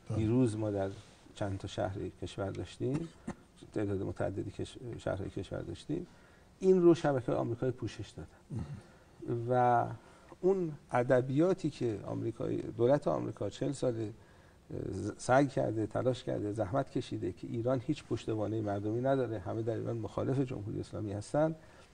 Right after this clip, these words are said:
Speaker 2: خون شهید، اه، سلیمانی ایران رو شسته، یعنی این تبلیغات
Speaker 1: بله.
Speaker 2: شسته شده.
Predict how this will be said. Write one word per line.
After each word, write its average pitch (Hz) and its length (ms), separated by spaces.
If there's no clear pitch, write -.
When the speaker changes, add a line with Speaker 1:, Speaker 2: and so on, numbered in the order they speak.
Speaker 2:
خون 190 360
شهید، 113 340
اه، 110 180
سلیمانی 117 540
ایران 156 300
رو 165 60
شسته، 147 500
یعنی 110 380
این 120 140
تبلیغات 117 480
Speaker 1:
بله. - 160
Speaker 2:
شسته - 160
شده. 143 280